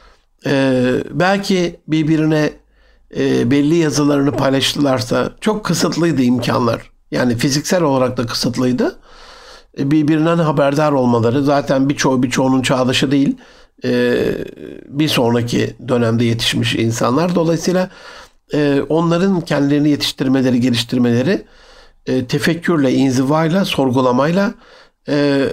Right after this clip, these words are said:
ve özellikle varlık sebebini anlamaya yönelik faaliyetlerle geçti. Gelişmelerini ben buna borçlu olduklarını düşünüyorum Antik Yunan'ın.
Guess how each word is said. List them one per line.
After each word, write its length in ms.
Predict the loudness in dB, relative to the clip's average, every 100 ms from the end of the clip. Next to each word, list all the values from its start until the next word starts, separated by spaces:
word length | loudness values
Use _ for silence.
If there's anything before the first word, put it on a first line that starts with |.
| -4
ve 180 | -2 0
özellikle 760 | 0 0 0 0 0 0 0 2
varlık 380 | 2 0 -4
sebebini 480 | -4 0 0 2 0
anlamaya 600 | 0 0 2 2 2 2
yönelik 480 | 2 2 2 0 -4 -20 -20 _
faaliyetlerle 640 | -2 2 0 0 0 2
geçti. 440 | 0 0 -2 -6 -2
Gelişmelerini 760 | 0 2 0 0 0 2 2
ben 220 | 2 0 -4 -10 -20 _ -2
buna 240 | 0 2
borçlu 280 | 0 2 0
olduklarını 380 | 0 0 -2 0
düşünüyorum 460 | 0 0 0 2
Antik 340 | 0 -2 -4 -2
Yunan'ın. 380 | 0 0 -2